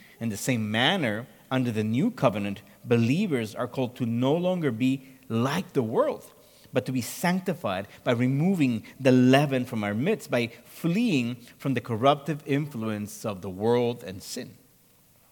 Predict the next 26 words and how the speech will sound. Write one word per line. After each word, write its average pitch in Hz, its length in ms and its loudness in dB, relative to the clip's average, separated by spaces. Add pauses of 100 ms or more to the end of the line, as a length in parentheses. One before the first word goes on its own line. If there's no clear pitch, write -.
(140)
Ahora, 135 300 4 (260)
después 165 540 2 (220)
de 143 100 6
haber 147 160 6
sido 175 220 0
librado 131 760 6 (160)
de 135 80 -6
su - 160 -6
cautiverio 127 680 2
en 135 100 4
Egipto, 127 500 -4 (580)
la 127 100 2
nación 131 280 0
de 147 60 6
Israel 143 580 6 (240)
tenía 151 400 6
la 214 120 10
obligación 147 1040 2 (240)
de 151 120 2
deshacerse 147 1080 4 (180)
de 135 80 0
la 135 100 6
influencia 131 880 2 (260)
corruptiva 170 1000 2 (100)
de 110 100 -8
Egipto. 269 420 0